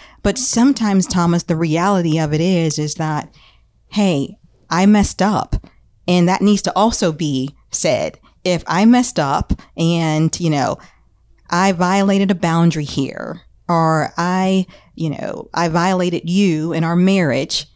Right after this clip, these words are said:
then, you know, I'm going to really encourage and support that couple in that truth also coming out,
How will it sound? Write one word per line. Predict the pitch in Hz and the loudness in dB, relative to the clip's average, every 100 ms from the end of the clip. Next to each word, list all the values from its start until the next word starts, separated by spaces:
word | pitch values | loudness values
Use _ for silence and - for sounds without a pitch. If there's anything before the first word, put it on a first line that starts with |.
| _ _ _ - - | _ _ _ -20 -10
then, | 185 247 240 240 - | 0 2 4 4 2
you | 233 | 0
know, | - _ _ _ _ _ _ | -2 _ _ _ _ _ _
I'm | 196 254 | 2 2
going | 262 240 | 4 2
to | 220 196 | 2 -2
really | 180 175 220 233 208 196 | -4 -2 2 2 0 0
encourage | 185 175 - 202 202 | -2 -2 -2 0 0
and | 190 175 | 0 -2
support | - - 185 180 - | -4 -8 -6 -6 -4
that | 170 - | -8 -8
couple | - 190 - 160 151 | -4 -4 -2 -4 -2
in | 165 160 156 139 | -2 -2 -4 -2
that | 170 214 - | -2 -2 -4
truth | - 147 123 160 - - | -8 -6 -6 -8 -14 -4
also | 180 185 - 143 | 0 0 0 -4
coming | 151 143 127 - | -2 -2 -2 -4
out, | - - - | -8 -8 -18